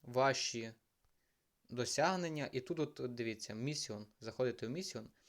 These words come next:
тут є різні місії, виконуєте всі. Я вже більшу частину виконав. Е, наприклад, е, зробити реакцію, натискаєте на синю кнопочку, і вас перекине на мережу Twitter або X, як зараз називається.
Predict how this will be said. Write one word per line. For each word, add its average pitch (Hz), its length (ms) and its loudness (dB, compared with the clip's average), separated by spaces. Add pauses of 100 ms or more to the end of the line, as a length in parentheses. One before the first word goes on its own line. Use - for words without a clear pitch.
(280)
тут 151 180 -4
є 135 80 4
різні 135 260 0
місії, 120 440 -2
виконуєте 180 640 -2
всі. 160 320 -6 (960)
Я 131 80 2
вже 123 120 2
більшу 123 240 -4
частину 120 320 -4
виконав. 143 500 -2 (480)
Е, 117 180 -4
наприклад, 123 600 2
е, 120 240 2 (360)
зробити 143 480 2
реакцію, 131 800 4
натискаєте 127 680 0
на 113 80 0
синю 117 240 -2
кнопочку, 143 500 -4
і 120 80 2
вас 127 160 2
перекине 117 480 -2
на 113 380 -2
мережу 113 400 0
Twitter 123 500 -4
або 110 260 -4
X, - 520 -6
як 117 140 -8
зараз 110 340 -6
називається. 110 580 -14